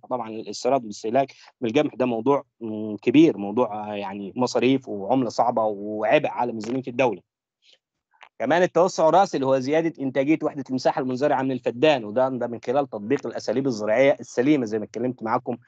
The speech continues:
في المحاضرة اللي فاتت، وقلت لكم على التسميد ودور التسميد والعناصر الغذائية والري والكلام ده. تمام؟ فده ال-، ده محصول تبع العائلة النجيلية. كمان تاني، مين تاني؟ مين تاني من محاصيل العائلة النجيلية؟ القصب. ده أنت بتتكلم على محصول تصنيعي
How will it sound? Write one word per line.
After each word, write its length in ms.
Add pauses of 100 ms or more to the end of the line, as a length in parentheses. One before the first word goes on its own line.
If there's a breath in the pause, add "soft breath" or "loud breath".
(220 soft breath)
في 60
المحاضرة 340
اللي 120
فاتت، 340
وقلت 220
لكم 320
على 200
التسميد 520
ودور 280
التسميد 480
والعناصر 360
الغذائية 360
والري 360
والكلام 380
ده. 140 (840)
تمام؟ 260 (340 soft breath)
فده 460
ال-، 280
ده 280
محصول 560
تبع 220
العائلة 280
النجيلية. 480 (160)
كمان 320
تاني، 240
مين 200
تاني؟ 320 (160)
مين 380
تاني 180
من 100
محاصيل 260
العائلة 160
النجيلية؟ 240
القصب. 320 (840)
ده 80
أنت 120
بتتكلم 380
على 200
محصول 280
تصنيعي 540